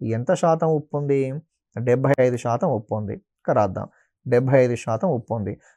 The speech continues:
మరి డెబ్బై ఐదు శాతం ఉప్పు ఉంటే మిగతా ఇరవై ఐదు శాతం ఏముండాలి? వాటర్ ఉండాలి. శాతం అంటే మీనింగ్ వంద కదా, percentage means per every hundred కాబట్టి,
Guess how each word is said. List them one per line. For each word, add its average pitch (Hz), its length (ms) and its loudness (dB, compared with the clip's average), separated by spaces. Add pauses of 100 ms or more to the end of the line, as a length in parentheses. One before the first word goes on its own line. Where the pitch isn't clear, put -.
(140)
మరి 180 140 4
డెబ్బై 135 360 4
ఐదు 175 180 6
శాతం 156 320 -2
ఉప్పు 143 280 -4
ఉంటే 143 300 0
మిగతా 151 380 2
ఇరవై 147 300 6
ఐదు 165 180 6
శాతం 156 280 0
ఏముండాలి? 143 680 0 (300)
వాటర్ 127 320 0
ఉండాలి. 101 340 -2 (240)
శాతం 151 420 -2
అంటే 156 180 -2
మీనింగ్ 147 300 -4
వంద 139 160 0
కదా, 131 300 2 (320)
percentage 156 480 0
means 151 220 -6
per 131 280 -2
every 151 160 2
hundred 147 220 2
కాబట్టి, 135 540 0